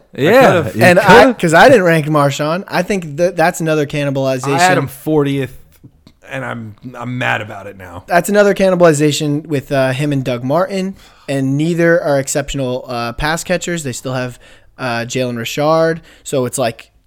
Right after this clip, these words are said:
Speaker 3: I mean, I don't know how they're gonna have positive game scripts all the time in a way that's gonna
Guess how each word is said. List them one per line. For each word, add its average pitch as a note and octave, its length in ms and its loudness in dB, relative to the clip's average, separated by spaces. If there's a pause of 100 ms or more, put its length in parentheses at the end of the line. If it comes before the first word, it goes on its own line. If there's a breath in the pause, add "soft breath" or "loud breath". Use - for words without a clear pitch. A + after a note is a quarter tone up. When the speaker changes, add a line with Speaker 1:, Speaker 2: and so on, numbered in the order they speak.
(100)
Speaker 3:
I C#3+ 80 -4
mean, C3+ 340 -6
I D#3 180 2
don't D3+ 160 0
know C#3 160 0
how C3+ 520 -2
they're C3 260 -6
gonna B2+ 220 -4
have B2 500 -8 (120)
positive C3 500 -4
game C3+ 260 -4
scripts D3 300 -8
all C#3+ 180 -2
the C#3 60 -14
time C#3+ 320 -6
in B2 100 -8
a A#2+ 60 -8
way A#2+ 160 -6
that's A#2 180 -10
gonna A#2 320 -10